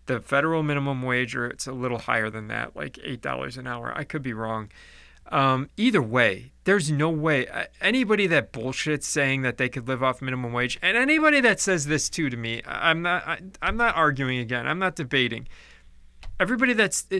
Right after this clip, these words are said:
the minimum living wage is the most that a person with a fam-, like, a family of four should be able to live off of. That was what the definition of minimum wage was. You cannot live off of minimum wage, seven,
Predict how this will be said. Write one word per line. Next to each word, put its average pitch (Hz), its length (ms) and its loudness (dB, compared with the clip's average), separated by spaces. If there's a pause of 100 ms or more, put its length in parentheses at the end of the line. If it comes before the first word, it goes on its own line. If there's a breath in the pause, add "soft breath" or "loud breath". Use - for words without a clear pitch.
(260 soft breath)
the 180 80 4
minimum 240 520 4
living 185 440 2
wage 113 520 2
is 151 180 0
the 151 100 0
most 156 360 0
that 185 140 2
a 147 40 0
person 175 480 -2
with 180 140 -2
a 151 60 -4
fam-, 151 400 0
like, 143 180 -2
a 131 60 -10
family 175 640 0 (340 loud breath)
of 147 120 0
four 143 460 -2 (160 soft breath)
should 156 300 -2
be 160 100 4
able 160 140 2
to 151 80 0
live 139 240 0
off 110 180 -2
of. 135 160 -12
That 165 200 4
was 202 160 0
what 202 160 0
the 196 60 -2
definition 170 600 0
of 120 100 -6
minimum 127 440 -2
wage 147 300 0
was. - 460 -4 (600 soft breath)
You 180 180 2
cannot 214 560 2
live 190 220 0
off 156 240 4
of 127 160 -6
minimum 156 420 0
wage, 127 320 0
seven, 165 460 -2